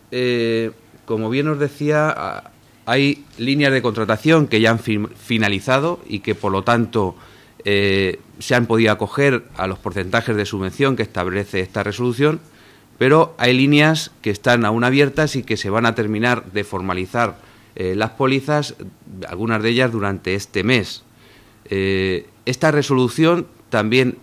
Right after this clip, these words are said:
establece el que las líneas o los seguros que se hagan a partir <coughs> del uno de enero del dos mil doce no van a tener, no van a tener subvención de la comunidad autónoma. Eh,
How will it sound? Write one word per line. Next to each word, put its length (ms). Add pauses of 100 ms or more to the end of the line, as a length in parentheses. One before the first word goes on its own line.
establece 720 (640)
el 200
que 320 (180)
las 320
líneas 600
o 140
los 240
seguros 380
que 140
se 180
hagan 180
a 120
partir 320 (100)
<coughs> 120
del 160
uno 220
de 80
enero 320 (540)
del 360
dos 160
mil 240
doce 400 (340)
no 320
van 160
a 100
tener, 280 (200)
no 280
van 140
a 120
tener 260 (140)
subvención 640
de 60
la 120
comunidad 320
autónoma. 480 (1500)
Eh, 800